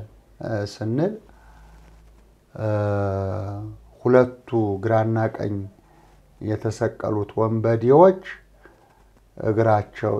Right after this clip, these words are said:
ጭናቸው ተሰብሮ፣ እ፣ ነፍሳቸው አልወጣ ብሎ በስቃይ ያው ሰባብረው ነው ከመስቀሉ ላይ ያወረዷቸው፣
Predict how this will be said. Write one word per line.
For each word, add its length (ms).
ጭናቸው 640
ተሰብሮ፣ 640
እ፣ 120
ነፍሳቸው 540
አልወጣ 320
ብሎ 180
በስቃይ 640
ያው 200
ሰባብረው 680
ነው 140
ከመስቀሉ 560
ላይ 180
ያወረዷቸው፣ 720